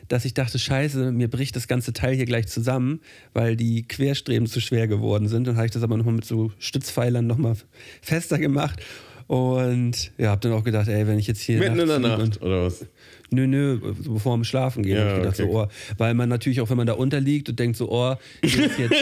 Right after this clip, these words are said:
Speaker 2: <laughs>
Speaker 1: hier, hier sind jetzt, hier sind jetzt gut fette Balken und da liegt nochmal gut viel Erde mit Moos drüber, so.
Speaker 2: Das ist jetzt in die
Speaker 1: Ähm, da ist
Speaker 2: Fresse
Speaker 1: gut
Speaker 2: fällt.
Speaker 1: ordentlich Gewicht und wenn ich dann so nachts penne und dann knallt mir das ganze Teil in die Fresse, so, das, das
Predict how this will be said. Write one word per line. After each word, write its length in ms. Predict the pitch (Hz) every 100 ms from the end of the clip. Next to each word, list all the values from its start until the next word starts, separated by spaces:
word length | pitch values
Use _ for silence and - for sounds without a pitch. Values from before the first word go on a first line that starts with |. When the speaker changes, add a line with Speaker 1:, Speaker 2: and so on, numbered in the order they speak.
| -
Speaker 2:
<laughs> 140 | 254 226
Speaker 1:
hier, 220 | 135 190
hier 200 | 131 196
sind 160 | 135 131
jetzt, 320 | 123 - -
hier 140 | 131 127
sind 160 | 131
jetzt 220 | 127 120 - - -
gut 180 | 180 -
fette 300 | - 156 143
Balken 640 | 135 135 151 127 123 156 - - 107
und 160 | 127 120
da 40 |
liegt 220 | 123 139
nochmal 240 | 131 131 127
gut 240 | 123 180
viel 240 | - 151 143
Erde 260 | 131 143
mit 180 | 131 123
Moos 260 | 131 143 143
drüber, 380 | 120 117 113 110
so. 320 | 120 151 165 - - 95
Speaker 2:
Das 140 | 113
ist 60 | 120
jetzt 140 | 123
in 80 | 123
die 60 | 120
Speaker 1:
Ähm, 80 | 120
da 120 | 120
ist 80 | 120
Speaker 2:
Fresse 80 | -
Speaker 1:
gut 100 | 277
Speaker 2:
fällt. 80 | -
Speaker 1:
ordentlich 220 | 202 208
Gewicht 360 | 185 165 190 175
und 80 | 143
wenn 120 | 160
ich 100 | 160
dann 160 | 151 143
so 260 | 135 135 -
nachts 400 | 139 160 - -
penne 400 | - 180 202 214 - - - -
und 180 | 143 139
dann 400 | 143 151 147 -
knallt 300 | - 147 143
mir 80 | 143
das 120 | 135 -
ganze 260 | 139 139
Teil 260 | - 147 147
in 80 | 135
die 80 | 135
Fresse, 340 | - 151 143
so, 200 | 135 139
das, 140 | 135 120 - - - - - - -
das 120 | -